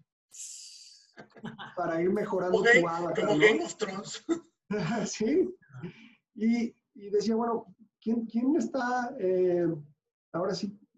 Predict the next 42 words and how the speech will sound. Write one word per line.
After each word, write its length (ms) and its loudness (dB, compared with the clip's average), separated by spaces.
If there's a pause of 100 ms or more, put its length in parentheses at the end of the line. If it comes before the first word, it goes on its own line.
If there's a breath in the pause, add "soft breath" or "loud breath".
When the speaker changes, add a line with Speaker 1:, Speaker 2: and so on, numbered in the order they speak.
(240)
Speaker 2:
pues 120 -6
no 80 -2
sé, 260 -2
quién, 220 0 (160)
quién 120 -4
está 120 -6
dispuesto 540 -4
a 40 -2
aventar 260 -2
esas 200 -4
quinientas 440 -2
horas 220 -4
para 240 -6
que 160 -4
ahora 200 0
sí 100 -8
que 100 -8
se 100 -4
ponga 260 -2
bueno?". 280 0 (320 loud breath)
Bueno, 200 0
pues 120 -2
está 120 -4
diseñado 400 0
de 40 -8
tal 160 -4
forma 460 -4 (840)
en 180 0
la 120 -2
que 80 -4
vas 180 0
logrando 380 0
estos 220 -8
pequeños, 680 -2 (320)
pequeños 500 -6
cambios 380 -2
de 80 0
metas 500 -2
de 100 0
tu 200 -6
avatar 320 -4
mejorando, 520 -2